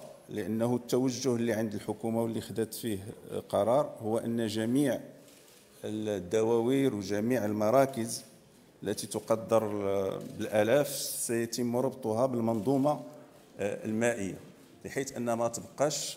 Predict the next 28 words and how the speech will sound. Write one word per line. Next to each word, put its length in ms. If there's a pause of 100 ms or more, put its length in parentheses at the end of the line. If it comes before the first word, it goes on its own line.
مرتبطة 680 (380)
بالمنظومات 680
المحلية 480
اللي 180
كانت 280
مرتبطة 440
بها 240
سابقًا. 600 (520)
وهذا 240
بطبيعة 360
الحال 260
واحد 260
المشروع 560 (560)
اللي 160
كانت 240
فيه 460
اجتماعات 580
رأسها 560 (100)
جلالة 300
الملك 300
الله 120
ينصرو، 420 (520)
واللي 180
غادي 180
يتكلف 680
بطبيعة 240
الحال 540
فيما 260